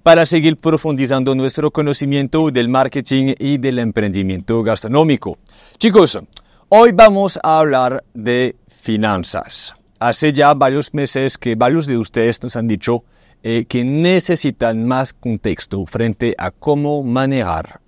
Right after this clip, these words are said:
los recursos financieros de su restaurante. Y eso es todo un mundo, porque cuando hablamos de finanzas,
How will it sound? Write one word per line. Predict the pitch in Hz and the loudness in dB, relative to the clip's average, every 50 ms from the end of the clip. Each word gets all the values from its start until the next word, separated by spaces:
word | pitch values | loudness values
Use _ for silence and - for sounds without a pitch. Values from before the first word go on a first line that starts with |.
| _ _ - | _ _ -12
los | 92 104 110 117 123 131 135 127 - | -8 -4 -2 0 0 0 0 0 -2
recursos | 131 117 120 127 123 - - 135 127 - 131 127 117 - | -4 -4 -4 -4 -4 -4 -6 -6 -4 -2 -4 -4 -4 -4
financieros | - - 151 143 135 127 113 - - 107 98 104 104 95 | -4 -2 0 0 0 0 -2 -2 -2 -2 0 0 -2 -2
de | 87 92 85 | -4 -6 -6
su | - - 113 113 - - _ | -6 -6 -6 -8 -8 -8 _
restaurante. | - - 101 101 92 - - 82 85 95 92 85 82 - - - - - | -12 -6 -6 -4 -6 -6 -6 -6 -4 -4 -4 -4 -6 -10 -16 -18 -16 -8
Y | - 123 131 | -4 -2 -2
eso | 127 - - 160 160 | 0 0 2 2 2
es | 160 147 - - | 2 2 0 -2
todo | - 147 147 151 156 | -2 0 0 2 0
un | 147 147 | 0 0
mundo, | 143 139 131 123 131 147 143 - | 0 -2 -2 0 2 0 0 0
porque | - 127 117 101 | -2 -4 -4 -2
cuando | 120 113 113 | -2 -2 -2
hablamos | 127 139 131 | -2 -2 -2
de | 123 117 | -4 -4
finanzas, | - 117 107 117 120 - 135 131 131 - - | -6 -6 -6 -6 -6 -4 -4 -4 -4 -4 -10